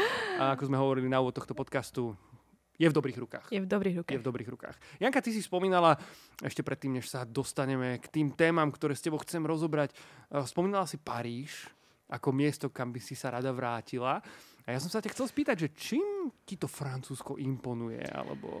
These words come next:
Speaker 1: čím to je, že si tam našla možno nejaký
Speaker 2: Mhm.
Speaker 1: taký zaujímavý priestor?
Speaker 2: Ja osobne si myslím, že, eh, kamkoľvek by som takto šla sama, eh, tak by som tam zažila to stretnutie s Bohom,
Speaker 1: Mhm.
Speaker 2: lebo som tam naozaj išla s tým, že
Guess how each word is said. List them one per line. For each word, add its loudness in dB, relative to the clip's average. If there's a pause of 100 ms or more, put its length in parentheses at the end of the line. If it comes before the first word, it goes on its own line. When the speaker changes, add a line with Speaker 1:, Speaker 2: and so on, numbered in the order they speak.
(320)
Speaker 1:
čím -4
to -6
je, -4
že -4
si -6
tam 0
našla -6
možno -12
nejaký 4
Speaker 2:
Mhm. 2
Speaker 1:
taký -8 (280)
zaujímavý 0
priestor? -10 (400)
Speaker 2:
Ja 10
osobne 8
si 6
myslím, 8
že, 10
eh, 4
kamkoľvek 8
by 0
som 2
takto 2
šla 4
sama, 2
eh, 2 (300)
tak 8
by 4
som 4
tam 6
zažila 6 (760)
to 4
stretnutie 6
s 4
Bohom, 10
Speaker 1:
Mhm. 10
Speaker 2:
lebo 4
som 4
tam 6
naozaj 8
išla 4
s -4
tým, 2
že 2